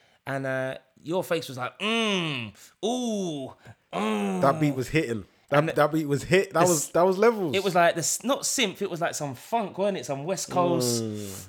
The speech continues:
Speaker 1: And then,
Speaker 2: mm.
Speaker 1: and then it had the, "I've been, mm, mm, I've been,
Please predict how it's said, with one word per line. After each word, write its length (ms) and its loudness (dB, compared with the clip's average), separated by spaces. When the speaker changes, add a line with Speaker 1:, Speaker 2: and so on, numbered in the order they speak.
Speaker 1:
And 120 0
then, 220 0
Speaker 2:
mm. 100 -14
Speaker 1:
and 140 -4
then 100 -2
it 120 -4
had 160 -2
the, 320 2
"I've 220 2
been, 200 0
mm, 280 -2
mm, 240 -4
I've 240 -2
been, 160 -6